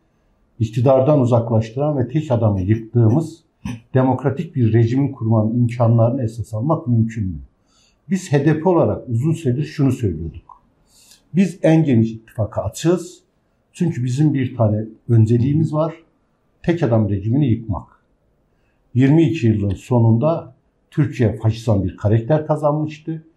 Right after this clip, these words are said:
Seçim, bu seçim momentinde bunları yıkamazsak Türkiye kalıcı faşizme gidebilir. Bundan dolayı da seçim sürecinde seçimlerden en güçlü çıkacak modeli inşa etmemiz lazım.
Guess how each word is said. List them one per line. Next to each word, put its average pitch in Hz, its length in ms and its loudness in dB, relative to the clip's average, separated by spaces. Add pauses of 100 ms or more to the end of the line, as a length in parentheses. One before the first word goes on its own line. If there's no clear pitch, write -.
(460)
Seçim, 147 580 -2
bu 165 80 -2
seçim 147 380 -4
momentinde 110 720 2
bunları 113 480 2
yıkamazsak 127 720 -2 (500)
Türkiye 156 360 -2
kalıcı 123 320 2
faşizme 110 460 -2
gidebilir. 107 640 -4 (760)
Bundan 160 340 4
dolayı 113 360 4
da 175 320 2 (300)
seçim 160 460 0
sürecinde 104 680 -2 (100)
seçimlerden 131 840 0
en 160 240 2
güçlü 139 340 -2
çıkacak - 640 -4 (480)
modeli 147 380 2
inşa 143 260 0
etmemiz 98 440 -4
lazım. 76 320 -16